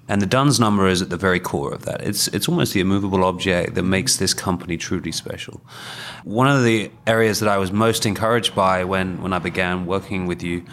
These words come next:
was around the patent aspect of the business. So we are preparing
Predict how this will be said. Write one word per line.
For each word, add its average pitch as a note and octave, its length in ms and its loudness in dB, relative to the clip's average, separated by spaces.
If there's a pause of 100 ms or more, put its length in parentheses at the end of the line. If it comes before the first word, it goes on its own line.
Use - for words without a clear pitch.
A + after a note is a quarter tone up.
(360)
was A2+ 160 2
around G#2 240 2
the F#2+ 60 0
patent - 440 -8 (140)
aspect - 460 -6
of F2+ 60 -8
the F2 60 -10
business. - 400 -10
So G#2 140 -2
we A#2+ 200 2
are A#2 100 2
preparing F#2+ 920 0